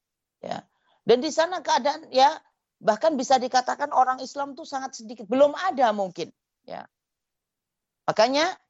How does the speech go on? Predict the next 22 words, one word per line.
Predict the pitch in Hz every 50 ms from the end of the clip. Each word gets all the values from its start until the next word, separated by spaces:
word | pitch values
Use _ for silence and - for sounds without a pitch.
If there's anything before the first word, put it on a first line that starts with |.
| _ _ _ _ _ _ _ _ _ _ _ _ _ _ _ _ _ _ _ _ _ _ _ _ _ _ _ _ _
tidak | _ - 190 156 147 - -
mungkin, | 190 196 196 190 190 247 254 202 147 110 - _ _ _
ya, | _ 127 127 135 147 160 190 220 240 _ _ _ _ _ _ _ _ _ _ _ _
bisa | _ 156 160 147 - - 190 185 214 233 269 285 - _ _ _ _ _ _ _ _ _
hijrah | _ 160 208 220 156 180 214 226 196 160 - _
ke | 156 156 170 208 247 - _ _ _ _ _ _ _ _ _ _ -
negeri | 139 - 139 147 151
Madinah, | 165 190 190 185 269 302 285 247 220 175 -
ke | - 185
Yathrib, | 220 254 247 - 269 262 254 - _ _ _
nggak | 139 156 -
mungkin | 208 247 254 - 240 190 185
ke | 202
Yathrib. | 196 185 165 151 - 151 131 - _ _ _ _ _ _ _ _ _ _ _
Ya. | - - - - - - _ _ _ _ _ _ _ _ _
Kemudian | - 311 359 359 262 240 311 320 311
di | 262 277
sana | - 302 311 302 294 277
juga, | 196 247 233 247 277 285 - - _ _ _ _ _
di | _ 139 160 170 196
Yathrib | 220 220 - 240 269 277 233 -
itu | 226 226 - - 262 294 330 -